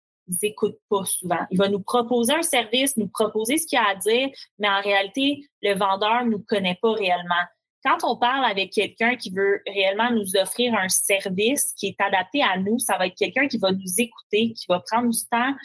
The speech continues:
de comprendre nos besoins, puis qui va réellement nous offrir un service qui est adapté aux besoins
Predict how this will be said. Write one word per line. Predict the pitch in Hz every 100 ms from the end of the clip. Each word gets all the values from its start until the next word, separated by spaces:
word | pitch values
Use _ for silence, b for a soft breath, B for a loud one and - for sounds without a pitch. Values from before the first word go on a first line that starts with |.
| B -
de | 190 -
comprendre | 254 262 262 294 330
nos | 233
besoins, | 185 190 185 190 190
puis | 254 277 - - -
qui | -
va | 214
réellement | 214 247 240 311
nous | 285 196
offrir | 196 190 262
un | 240
service | 190 - 185 185 262 -
qui | 190
est | 175
adapté | 180 185 180 277
aux | 254 190 170
besoins | 196 190 190 190 247